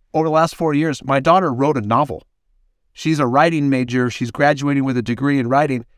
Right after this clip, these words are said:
Over the last several years, she has written a novel.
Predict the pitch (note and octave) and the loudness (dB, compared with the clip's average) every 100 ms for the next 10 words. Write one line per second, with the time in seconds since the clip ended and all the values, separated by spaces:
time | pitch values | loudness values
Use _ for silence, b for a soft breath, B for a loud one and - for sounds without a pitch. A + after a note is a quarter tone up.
0 | _ C#3+ D#3 E3 D#3+ E3+ - F3 D#3+ D#3 | _ -6 -2 0 0 0 -2 -2 -2 -2
1 | E3+ D#3+ - _ - A#3 G#3 C4+ D#3 F#3 | -2 -2 -6 _ -4 -2 0 0 -2 -4
2 | F#3 E3 C3 C3 A#2+ D#3 E3 - | -4 -6 -4 -2 2 0 0 -6